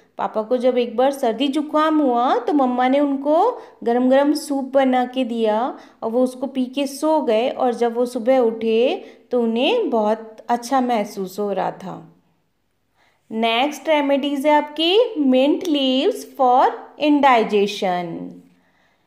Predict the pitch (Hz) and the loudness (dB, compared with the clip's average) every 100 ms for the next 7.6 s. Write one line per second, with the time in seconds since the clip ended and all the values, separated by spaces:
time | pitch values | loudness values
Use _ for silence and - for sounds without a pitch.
0 | _ 233 285 466 440 302 226 190 202 330 | _ 0 2 2 0 0 2 2 2 -2
1 | - - - _ _ _ - 294 311 - | -6 -16 -20 _ _ _ -4 -4 -4 -2
2 | 233 240 262 349 427 370 269 214 202 226 | 2 4 4 4 4 4 2 2 -2 -2
3 | 349 - 247 240 262 254 240 226 247 392 | -2 2 4 4 2 -2 -4 0 0 0
4 | 480 339 240 208 208 254 370 - - 220 | -2 -2 0 0 0 0 -4 -8 -4 0
5 | 214 226 262 - - - 254 254 262 262 | 2 2 0 -2 -18 -4 0 4 4 4
6 | 359 392 - 254 247 262 285 285 302 302 | 0 -2 0 0 0 -2 -2 0 0 -2
7 | 294 320 277 196 - | -4 -2 0 -2 -8